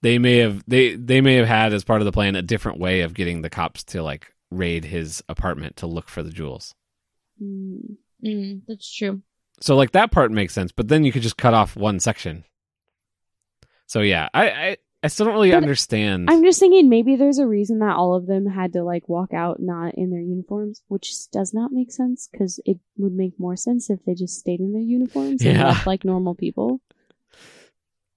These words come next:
Speaker 1: Yeah, that's a good point.
Speaker 2: Is that all the changing it ready? So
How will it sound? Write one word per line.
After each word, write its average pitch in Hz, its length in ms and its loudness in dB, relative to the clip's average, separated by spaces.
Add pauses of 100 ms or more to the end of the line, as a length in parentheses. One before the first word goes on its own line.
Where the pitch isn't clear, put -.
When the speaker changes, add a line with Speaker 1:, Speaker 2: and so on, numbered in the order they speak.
(140)
Speaker 1:
Yeah, 85 200 0 (120)
that's - 400 -6 (100)
a 101 100 -8
good 98 220 -6
point. 85 260 -4
Speaker 2:
Is - 80 -12
that - 100 -2
all 311 180 2
the 285 140 -2
changing 240 460 -2
it 233 100 -6
ready? 220 260 -6
So - 140 -14